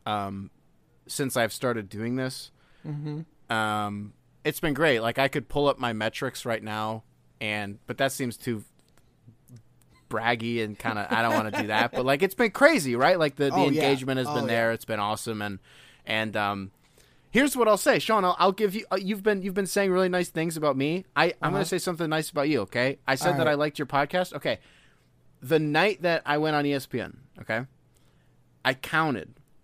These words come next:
Speaker 1: nine people asked me to come on their show, and you were the first person that I said yes to. I saw everybody else's, and I s-, and I, and I still, I, I kinda gonna contradict myself 'cause I haven't replied to some of them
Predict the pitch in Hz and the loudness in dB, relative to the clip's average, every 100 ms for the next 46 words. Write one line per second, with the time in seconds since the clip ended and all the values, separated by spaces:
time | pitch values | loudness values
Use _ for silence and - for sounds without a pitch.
0 | _ - 110 131 147 180 190 196 - 185 | _ -12 -4 0 2 2 0 -4 -6 -4
1 | - 135 123 139 135 135 123 123 120 120 | -2 -2 0 -2 -2 -4 -4 -4 -4 -4
2 | 117 110 101 110 85 _ _ _ _ _ | -4 -6 -6 -8 -8 _ _ _ _ _
3 | _ _ 113 120 147 151 131 110 - 160 | _ _ -8 0 2 2 0 -4 -2 0
4 | 175 - 165 147 - 120 113 113 - 117 | 0 -2 -2 0 -2 -2 0 -2 -2 -6
5 | 107 104 95 - - _ _ _ _ _ | -4 -4 -6 -12 -16 _ _ _ _ _
6 | _ _ _ _ _ - 135 143 170 147 | _ _ _ _ _ 2 2 4 4 4
7 | 147 156 160 175 180 175 160 - 190 190 | 4 2 4 4 6 4 2 0 -4 -4
8 | - 120 127 - 131 127 127 123 - 117 | -4 -2 -2 -2 -2 2 2 -2 -8 -10
9 | - _ - 113 - - 139 131 _ - | -10 _ -12 -10 -8 -2 0 -2 _ -6
10 | 117 117 120 113 - 135 143 143 131 139 | -6 -2 -2 -2 -2 0 2 0 0 0
11 | 135 123 135 131 113 107 - 107 107 123 | 0 -2 -2 -2 -4 -4 -6 -8 -2 -2
12 | 131 120 - 120 110 107 117 110 98 92 | -2 -6 -2 -2 -2 -4 -6 -6 -6 -8